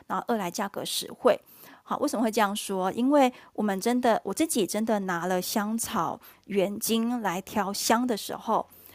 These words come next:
我前面加了三十滴的精油，一滴香草下去，我前面三十滴的精油的香味完全被那一滴香草盖过。对，完全盖过，我只闻到香草的味道。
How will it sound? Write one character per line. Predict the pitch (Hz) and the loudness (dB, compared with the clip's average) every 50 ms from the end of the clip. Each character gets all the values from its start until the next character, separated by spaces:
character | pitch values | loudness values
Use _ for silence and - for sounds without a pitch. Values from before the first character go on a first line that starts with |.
| - - - | -18 -6 -2
我 | - 214 | 0 0
前 | 208 - - 226 | 2 2 2 2
面 | 214 247 285 269 240 | 2 4 4 2 2
加 | 226 - - 226 220 220 | 0 0 0 0 2 2
了 | 226 202 185 | 2 2 2
三 | 190 - - - - 240 233 240 247 247 | 0 0 0 4 4 6 6 6 4 2
十 | 254 - - - - 170 170 180 _ _ - | 2 0 0 -2 -2 -2 -4 -6 _ _ -6
滴 | 208 202 208 | -4 -2 -2
的 | 202 208 170 | 0 0 -2
精 | - - - 202 190 190 202 202 | -2 -4 -8 -8 -6 -6 -4 -2
油， | 196 - - - - 214 - - - - - | -2 0 0 0 -2 -2 -6 -10 -20 -10 -4
一 | - 277 | -4 -4
滴 | 247 _ - 247 240 240 | -2 _ -2 0 0 0
香 | - 254 226 226 | 2 2 2 2
草 | 226 - 226 - - | 2 0 -2 -4 -4
下 | - - - 220 190 170 | -4 -2 0 0 0 0
去， | 170 - - - 220 185 170 - - - - - - | -4 -6 -4 -2 0 0 0 -2 -6 -20 -20 -12 -6
我 | - 202 | -6 -4
前 | - 214 | -2 0
面 | 226 247 240 | 0 0 0
三 | - 233 220 | 0 0 -2
十 | - - 175 | -2 -4 -4
滴 | - 196 202 | -4 -4 -4
的 | 196 185 | -4 -6
精 | - - 208 208 | -6 -6 -6 -6
油 | 190 165 143 - - | -4 -6 -6 -6 -4
的 | - 160 | -4 -4
香 | 180 - - - 226 208 214 220 | -2 0 2 2 2 2 2 2
味 | 214 240 220 196 | 2 4 4 2
完 | - 160 160 190 | 2 -2 -4 -6
全 | - 214 190 | -6 -8 -6
被 | 185 - 202 | -2 -2 -2
那 | 202 220 - | -2 -2 -6
一 | - 208 | -8 -10
滴 | - 196 196 | -10 -8 -8
香 | 196 - 196 185 190 | -6 -6 -6 -6 -6
草 | - - - | -6 -8 -6
盖 | - - 180 156 - | -4 -2 -2 -2 -2
过。 | - - 131 - - _ _ _ _ _ _ _ _ _ _ _ _ _ _ _ _ _ _ _ _ - | -2 -4 -4 -4 -4 _ _ _ _ _ _ _ _ _ _ _ _ _ _ _ _ _ _ _ _ 4
对， | 226 220 | 4 4
完 | 190 208 214 226 254 | 6 6 6 6 6
全 | 269 339 220 202 | 6 4 4 6
盖 | 240 226 208 | 8 6 6
过， | 208 - 226 | 6 6 6
我 | 220 226 | 6 6
只 | - 214 | 6 4
闻 | 190 185 185 | 2 0 2
到 | 180 214 220 | 2 2 2
香 | - 196 196 | 2 0 0
草 | 220 - - | 0 0 0
的 | 139 - | 0 -2
味 | 175 196 185 | -2 -2 -4
道。 | - - 196 156 95 - | 0 2 2 2 2 2